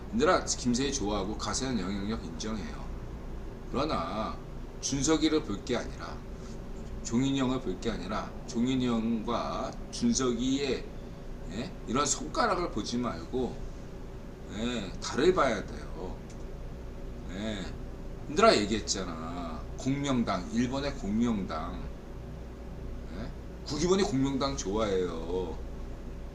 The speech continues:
그런 것처럼 지금 김종인이, 사실 종인형은 아무런 힘이 없어. 인드라가 봐도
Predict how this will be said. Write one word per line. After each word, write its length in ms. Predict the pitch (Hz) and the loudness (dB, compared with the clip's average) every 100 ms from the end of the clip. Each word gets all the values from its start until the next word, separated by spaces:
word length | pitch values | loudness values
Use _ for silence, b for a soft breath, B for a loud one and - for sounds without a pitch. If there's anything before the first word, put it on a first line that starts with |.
| - - - - - - - - | -8 -8 -8 -8 -8 -8 -8 2
그런 220 | 180 214 | 6 8
것처럼 460 | 165 - 139 147 135 | 6 6 4 4 2
지금 360 | 110 135 123 | 0 0 0
김종인이, 1040 | - 117 131 165 160 156 143 170 196 123 - B B B - | 4 4 6 4 4 0 2 4 4 4 0 B B B -6
사실 280 | 165 196 | 0 2
종인형은 480 | - 139 175 185 190 | 2 4 6 6 6
아무런 360 | 180 120 160 196 | 4 4 2 2
힘이 260 | - 233 | 2 2
없어. 840 | 233 - - 120 110 98 117 127 95 | 0 0 -2 2 2 2 2 2 2
인드라가 320 | 101 127 135 | 0 2 0
봐도 840 | - - 98 101 87 95 110 95 | 0 -4 -2 -2 0 0 0 -2